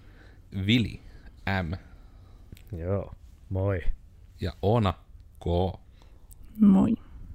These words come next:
Speaker 1: Ja Käsi. Ei sano mitään. Epäkohtelias. Mutta lomailua, palautumista, kesä, mökkeily,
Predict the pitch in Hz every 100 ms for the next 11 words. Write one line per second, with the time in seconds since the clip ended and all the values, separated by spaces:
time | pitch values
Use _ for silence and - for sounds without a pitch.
0 | - 87 82 - - - 113 113 - 92
1 | - - - - - - - - - -
2 | - - - - - - - - - -
3 | - - - - - - - - - -
4 | - - 101 98 90 85 85 - - -
5 | - - - - - 98 87 - - -
6 | - - - - - - - 294 - -
7 | - - - - - - - - - -
8 | - 110 151 196 165 139 135 131 117 -
9 | - 147 143 113 113 104 101 - 110 -
10 | - - 131 151 - 120 104 - - -
11 | - - 110 139 - - - 107 101 101
12 | 98